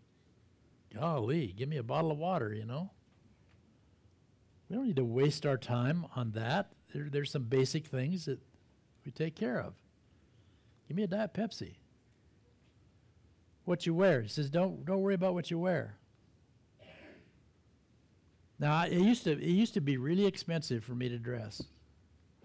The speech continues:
I wore this today because it's Mother's Day and I wanted to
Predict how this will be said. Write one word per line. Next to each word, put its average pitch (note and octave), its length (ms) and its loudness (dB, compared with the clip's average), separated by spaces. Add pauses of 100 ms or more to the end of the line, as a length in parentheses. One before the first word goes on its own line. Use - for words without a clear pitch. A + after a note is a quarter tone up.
(120)
I D3+ 80 2
wore D#3+ 220 6
this E3+ 200 4
today A#2+ 300 2
because A#2+ 340 -2
it's G#2+ 140 -6
Mother's B2+ 340 0
Day A2 180 -4
and A#2+ 120 -2
I A#2+ 60 -4
wanted A#2 280 -6
to A2+ 120 -6